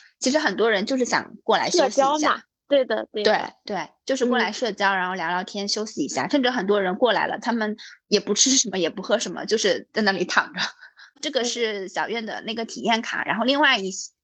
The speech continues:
Speaker 1: 的时候会有一些餐饮方面的收入，比方说大家想过来吃点什么东西，嗯，之前我在小院也种过一些菜，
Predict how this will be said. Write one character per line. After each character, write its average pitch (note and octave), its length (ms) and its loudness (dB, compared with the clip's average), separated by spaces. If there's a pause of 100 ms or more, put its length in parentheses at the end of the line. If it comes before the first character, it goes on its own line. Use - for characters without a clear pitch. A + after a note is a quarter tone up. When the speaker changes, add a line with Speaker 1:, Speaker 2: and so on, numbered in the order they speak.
Speaker 1:
的 F#3 180 0
时 - 120 -2
候 G3+ 160 -2
会 A#3 160 2
有 F3+ 140 0
一 F#3 100 -4
些 G3+ 300 0 (260)
餐 D#4 240 2
饮 A3+ 220 -2
方 E3 160 0
面 E3 180 -2
的 - 240 -2
收 F3 240 2
入， F3 160 0 (160)
比 - 100 -2
方 F#3 160 2
说 G3 120 2
大 G3+ 140 4
家 F#3 120 4
想 F3 240 -6
过 G3+ 160 0
来 D3+ 300 -4 (340)
吃 - 160 -2
点 G3+ 200 2
什 - 120 -10
么 D#3 80 -4
东 G#3+ 220 0
西， - 220 -4 (340)
嗯， - 480 -2
之 B3 100 2
前 G#3+ 180 6
我 F3 80 2
在 G3 120 6
小 - 180 0
院 F#3+ 220 2
也 D#3+ 120 2
种 A3 260 2
过 F#3 120 2
一 F3+ 60 2
些 G3+ 200 -2
菜， G#3 380 0